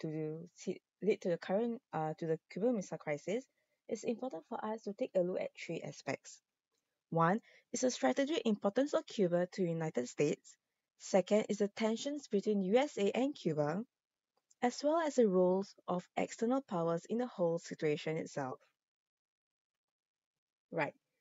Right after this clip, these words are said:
so where is Cuba? Cuba, as you can see in the photo, is the area that is colored in red. It has very close proximity to United States, which means that it can either be an ally or a threat or a foe. Cuba had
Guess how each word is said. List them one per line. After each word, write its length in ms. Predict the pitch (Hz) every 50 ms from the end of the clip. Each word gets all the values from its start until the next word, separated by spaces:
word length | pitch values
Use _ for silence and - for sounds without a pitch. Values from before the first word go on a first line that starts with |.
| _ _
so 200 | - - 330 330
where 220 | 254 254 285 311 -
is 160 | 185 170 -
Cuba? 420 | - - 165 156 143 147 147 156 165 _ _ _ _ _ _ _ _ _ _ _ _ _ _ _ _ _ _ -
Cuba, 460 | - - 214 175 170 165 180 233 294 - _ - - -
as 200 | 185 196 196 202
you 40 |
can 200 | 196 - 190 180
see 180 | 190 - 240 247
in 80 | 269 302
the 60 | 320
photo, 400 | - - 190 175 - 180 170 185 -
is 160 | 220 226 202
the 160 | 233 - -
area 300 | 226 233 240 269 311 320
that 160 | 240 220 -
is 120 | 196 - -
colored 340 | - - 160 156 160 -
in 140 | - 170 175
red. 200 | 170 170 151 - - _ _ _ _ _ _ _ _ _ _ _ _ -
It 100 | - 190
has 160 | 170 170 175
very 160 | 180 196 233
close 360 | 226 - - 214 254 285 -
proximity 600 | - - 196 - - - 190 170 180 185 254 262
to 120 | 254 - 208
United 380 | 185 180 180 180 180 - -
States, 400 | - - - 170 165 - 196 -
which 220 | - 208 214 - -
means 220 | 233 254 277 262
that 120 | - 208 - -
it 100 | 190 -
can 160 | - 202 202 -
either 260 | - 254 254 311 320
be 120 | 285 294 311
an 120 | 330 320 -
ally 420 | - 202 180 185 180 175 180 190 - - - -
or 120 | 160 185 -
a 100 | 247 277
threat 400 | - - - - 156 151 156 -
or 140 | 156 160 180
a 40 |
foe. 360 | 196 - - 180 151 143 151 - _ _ _ _ _ _ _ _ _ _ _ _ _ _ _ _ _ _ _ -
Cuba 320 | - 190 175 165 175 180 196
had 340 | 202 202 - - 196 -